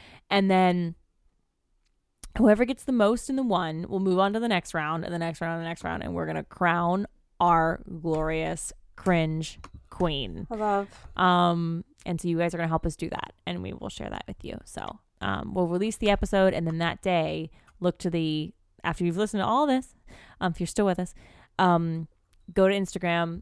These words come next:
Speaker 1: and do the um, do the polls, and then we're gonna keep changing and adjusting and crown a queen. Cringe queen.
Speaker 2: The, yeah. Oh, God.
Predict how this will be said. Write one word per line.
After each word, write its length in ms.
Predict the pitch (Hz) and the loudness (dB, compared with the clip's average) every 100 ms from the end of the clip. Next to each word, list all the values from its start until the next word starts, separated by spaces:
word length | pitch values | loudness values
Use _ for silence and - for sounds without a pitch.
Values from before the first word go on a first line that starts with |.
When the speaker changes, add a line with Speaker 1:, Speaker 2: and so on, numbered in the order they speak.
| - | -6
Speaker 1:
and 380 | 165 160 156 - _ - - | -4 -4 -6 -10 _ -18 -4
do 180 | 170 156 | -2 0
the 360 | 151 151 165 - - | -2 -2 -6 -8 -10
um, 580 | - - - 58 50 185 - _ _ _ - - | -6 -4 -4 -8 -10 -12 -14 _ _ _ -20 -8
do 80 | - | -2
the 80 | 175 | 0
polls, 440 | - 165 160 160 - | 2 4 2 0 -4
and 120 | 170 | -4
then 140 | 165 165 | -4 -4
we're 60 | 165 | -6
gonna 140 | 160 | -6
keep 380 | - 170 - - - - - - _ _ _ _ _ - | -8 -8 -8 -8 -12 -16 -20 -20 _ _ _ _ _ -12
changing 340 | 165 156 160 | -10 -8 -10
and 100 | 160 | -10
adjusting 500 | 160 - - - - | -8 -10 -10 -12 -10
and 200 | 50 - - _ _ | -10 -12 -16 _ _
crown 260 | - 156 156 | -8 -6 -6
a 40 | |
queen. 500 | - 170 160 151 151 - _ _ _ _ _ _ _ _ _ _ - | -4 -2 -2 -6 -12 -16 _ _ _ _ _ _ _ _ _ _ -2
Cringe 260 | 214 214 - | 0 2 0
queen. 440 | 320 349 349 349 - - | 0 0 0 -4 -10 -12
Speaker 2:
The, 520 | 185 190 175 170 151 - _ - | -2 0 0 -2 -8 -14 _ -6
yeah. 300 | 175 147 - _ | -4 -4 -10 _
Oh, 240 | 196 190 - | 4 4 2
God. 360 | - 147 165 | -4 -4 -6